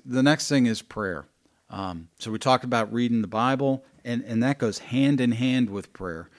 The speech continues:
because, um, you know, when we are engaging in God's word, we need to be doing that prayerfully, and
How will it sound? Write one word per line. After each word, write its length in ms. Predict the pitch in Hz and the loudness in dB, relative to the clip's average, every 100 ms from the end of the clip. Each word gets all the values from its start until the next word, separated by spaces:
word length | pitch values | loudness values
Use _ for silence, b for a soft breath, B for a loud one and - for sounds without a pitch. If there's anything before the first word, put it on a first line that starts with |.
| b b b | b b b
because, 500 | - 110 110 101 - - | -12 -4 -4 -2 -4 -6
um, 360 | 104 101 90 - _ | -10 -8 -10 -14 _
you 140 | 131 117 | -8 -6
know, 80 | 104 | -4
when 180 | 101 | -4
we 100 | 101 | -2
are 60 | 107 | -2
engaging 520 | 107 104 123 131 131 | -2 0 2 2 2
in 100 | 113 | 0
God's 380 | 104 113 107 98 | 0 0 0 -2
word, 540 | 127 190 127 101 104 - b b b b b b | -4 0 0 0 -4 -10 b b b b b b
we 120 | 120 | 2
need 180 | 135 160 | 4 4
to 60 | |
be 100 | 127 | 2
doing 220 | 113 113 104 | 2 2 2
that 160 | 95 | -2
prayerfully, 640 | - 107 104 - 123 127 123 b b b - | -4 -4 -4 -4 -4 -4 -6 b b b -12
and 500 | 123 123 120 117 110 | -8 -6 -2 -4 -6